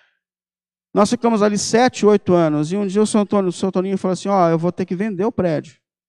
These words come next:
As nossas máquinas são muito pesadas, né? E não é qualquer lugar que serve.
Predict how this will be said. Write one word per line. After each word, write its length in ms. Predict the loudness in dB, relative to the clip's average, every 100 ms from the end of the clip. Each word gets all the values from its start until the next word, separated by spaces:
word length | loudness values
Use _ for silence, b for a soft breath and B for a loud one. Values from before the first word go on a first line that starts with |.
| _ _ _ _ _ _ _ _ _ _ _ -12
As 140 | -6
nossas 280 | -4 -2 -4
máquinas 380 | -2 -4 -4 -6
são 100 | -6
muito 200 | -8 -6
pesadas, 640 | -6 -6 -4 -6 -8 -12
né? 160 | -14 -14 -18 _ _ _ _ _ _ _ -8
E 360 | -6 -4 -4
não 80 | 0
é 80 | 0
qualquer 240 | -2 -4
lugar 260 | -4 -2 -4
que 60 | -6
serve. 460 | -8 -8 -8 -16